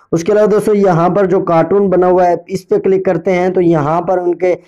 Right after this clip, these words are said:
Telegram group आ जाता है, WhatsApp group आ जाता है, ठीक है। इस पर आप click करोगे तो आप इसके, इनके WhatsApp group को जो है वो ज्वाइन कर सकते हैं। मैंने भी ज्वाइन किया हुआ है। आप इनकी हर एक बात को, हर एक, अ, चाल को समझ सकते हैं, ठीक है। तो दोस्तों, इसकी बिल्कुल भी गारंटी नहीं है। अगर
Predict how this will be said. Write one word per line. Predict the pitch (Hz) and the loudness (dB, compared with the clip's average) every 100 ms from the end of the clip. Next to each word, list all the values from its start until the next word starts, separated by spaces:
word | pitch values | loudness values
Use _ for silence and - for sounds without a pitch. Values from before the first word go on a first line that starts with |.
| _ _ | _ _
Telegram | - 160 190 190 185 180 180 | -2 0 2 2 2 2 2
group | 170 180 180 | 0 0 0
आ | 175 | 2
जाता | 175 170 170 | 2 0 -2
है, | 165 | -2
WhatsApp | 151 147 190 | -2 -4 -4
group | 175 180 180 | -2 -4 -2
आ | 170 | 0
जाता | 170 170 | 0 -2
है, | 165 | -2
ठीक | 156 156 | -4 -2
है। | 175 170 | 0 0
इस | 165 | 0
पर | - 175 | 0 0
आप | 165 165 | 2 0
click | 165 165 170 | 0 -2 0
करोगे | 170 165 165 | 0 0 0
तो | 165 | -2
आप | 156 160 | -4 -4
इसके, | 160 - 165 | -12 -4 -2
इनके | 151 156 160 | -2 0 0
WhatsApp | 143 147 175 156 | 0 0 -2 -2
group | 139 160 - | 0 0 0
को | 160 | 0
जो | 151 | 2
है | 151 | 2
वो | 147 139 | 2 0
ज्वाइन | 127 147 165 | 0 -2 -2
कर | 156 | -2
सकते | 147 147 160 | -4 -4 -2
हैं। | 160 | 0
मैंने | 147 156 | 2 0
भी | 156 | -2
ज्वाइन | 127 139 151 | -2 0 -2
किया | 143 165 | 0 0
हुआ | 160 156 | 2 2
है। | 156 - _ _ _ | 0 -6 _ _ _
आप | 151 165 | -2 0
इनकी | 180 180 185 | 0 0 0
हर | 151 160 | 0 0
एक | 175 156 | 0 0
बात | 143 165 170 | 0 0 0
को, | 180 | 0
हर | 170 139 160 | 2 0 0
एक, | 165 170 - | 0 -2 -6
अ, | 156 147 | -4 -2
चाल | - 147 160 | -2 0 0
को | 170 | -2
समझ | 165 143 156 | -2 0 0
सकते | 160 151 - | -2 -4 -2
हैं, | 160 143 | -2 0
ठीक | 147 151 | -2 0
है। | 160 - _ _ _ | -2 -6 _ _ _
तो | 170 | 0
दोस्तों, | 185 185 208 | 0 2 2
इसकी | 190 190 196 | 0 0 0
बिल्कुल | 160 175 208 190 | 0 0 0 0
भी | 190 | 0
गारंटी | 165 165 170 185 | 0 0 0 2
नहीं | 190 185 | 2 2
है। | 190 190 | 2 0
अगर | 165 170 196 | -2 0 -2